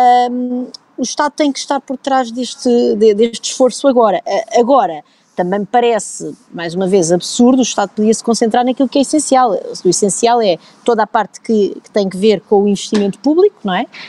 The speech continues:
Que vai ser substancial por causa da transição digital e da transição energética, e depois decidir, há, obviamente, a parte social, muito importante, portanto, toda a parte da educação, da saúde e do apoio aos rendimentos das pessoas,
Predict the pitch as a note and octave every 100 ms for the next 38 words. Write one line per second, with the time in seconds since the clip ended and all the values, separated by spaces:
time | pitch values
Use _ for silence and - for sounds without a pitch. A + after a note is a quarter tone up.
0 | - - G3 F#3+ - - A3+ F3+ - -
1 | F3+ - E3 - F#3 G#3 D#4 - G3 F3
2 | F3+ F#3 E3+ F3+ F3+ F3 F3 F3 - F3+
3 | E3+ D#3+ E3 D3+ D3+ D#3 D3+ - - _
4 | G3 G#3 G3 A#3 D4 D#4 F#4 G4+ G4 -
5 | - E4+ F4 - G#4+ E4 - - _ G#3
6 | C4 - D4 C4+ E4+ D#4 - - - -
7 | - - - - A#3+ - A#3 A#3 G3 G3+
8 | - G#3 G#3+ B3+ C4 B3+ A3+ A3+ G3+ -
9 | - G3+ G3+ D#4+ B3+ G#3+ A3 - - F3+
10 | D#4+ - G3 - G#3 G3+ F#3 - F#3 F#3
11 | F3 - - A3 C4 G#3 - F#3+ G3 C4
12 | C4 - - - A3 A3 A3+ G#3+ B3+ C4
13 | A3 F#3+ F#3 F3+ G3 F#3+ G3 A3 G3 E3+
14 | F3+ - - A#3 A3 E3+ -